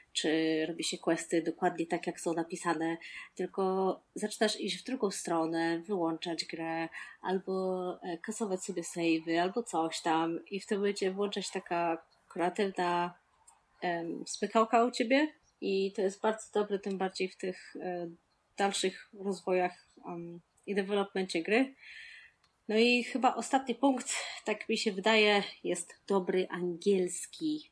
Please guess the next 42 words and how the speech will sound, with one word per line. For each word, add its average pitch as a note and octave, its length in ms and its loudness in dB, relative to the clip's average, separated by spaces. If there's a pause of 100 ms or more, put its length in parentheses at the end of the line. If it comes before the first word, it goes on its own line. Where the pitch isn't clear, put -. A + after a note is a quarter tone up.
(140)
Ten F3 180 0
język F#3+ 400 4 (340)
jest E3+ 180 -2
podstawą F3+ 480 0
do E3+ 160 0
życia G3 320 2
na E3+ 100 0
tym E3 140 -4
świecie, F3+ 400 0 (560)
e, D#3+ 500 2 (160)
a A3+ 140 4
świat A3 280 0
gier G#3 160 4
i G#3 80 2
testów G3+ 360 0
nie G3 60 4
jest G3 200 4
wyjątkiem A3+ 440 4
tak - 220 -4
naprawdę. F#3+ 580 0 (340)
E, F#3+ 680 -2 (140)
nawet A3 220 2
jak A3+ 120 2
się A#3+ 100 2
współpracuje A3+ 540 0
z - 60 -12
Polakami, B3 560 2
bo F#3 160 -6
często, G3+ 360 -2
gęsto G3 420 -2
zdarza F#3+ 320 0
się, F#3 220 0
że F#3 100 -4
naszym F3+ 280 -4
klientem F3+ 400 -2
jest E3 140 -4
ktoś F3 200 -6
z - 80 -8
zagranicy, F#3 600 2 (400)
więc G3 160 0
trzeba G3+ 260 2
pisać - 380 -2